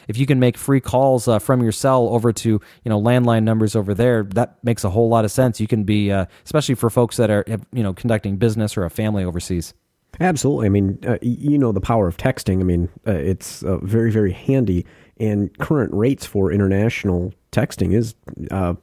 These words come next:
Speaker 2: pretty
Speaker 1: They're high.
Speaker 2: expensive in many cases. Yeah.
Speaker 1: Hmm, yeah. So good news there. More details to come once we get them. Metro P C S announcing Wednesday the launch of its L T E network in San Francisco. As with the other L T E markets for Metro P C S,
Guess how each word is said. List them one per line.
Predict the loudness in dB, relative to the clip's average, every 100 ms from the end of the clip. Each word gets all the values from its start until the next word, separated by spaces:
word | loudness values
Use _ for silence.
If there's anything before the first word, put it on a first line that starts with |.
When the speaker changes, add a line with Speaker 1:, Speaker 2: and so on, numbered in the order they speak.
| -2
Speaker 2:
pretty | 0
Speaker 1:
They're | 2
high. | 4
Speaker 2:
expensive | 2 0 -2
in | 0
many | 0 0
cases. | 0 0 -2 -4
Yeah. | -2 -2 -4 -10 _ _
Speaker 1:
Hmm, | -4 -2 0
yeah. | 2 2 2 -8 -18 -12
So | -4 -2
good | 0
news | 0 0
there. | 0 0 0
More | 0 0
details | 0 -2 0 0 0
to | -4
come | -6 -2 0 0 -2
once | -4 -4 -2
we | 0
get | 2 2
them. | 0 -2 -6 -20 -20 -10 -4
Metro | 0 0
P | 0
C | 0 0
S | 0 0
announcing | 0 0 0 0
Wednesday | 2 0 0 0 0
the | 0
launch | 0 0 -2 -2
of | -2 0
its | -2
L | -2 -2
T | 0 0 2
E | 2
network | 0 0 -2 0
in | -2
San | 0 0 0
Francisco. | -2 -2 0 0 -2 -2 -14 _ -4
As | -2
with | 0 0
the | 0
other | 0 2 2
L | 0
T | -2 0
E |
markets | 2 0 0 -4
for | -2
Metro | -2 0 0
P | -2 -2
C | 0 2
S, | 0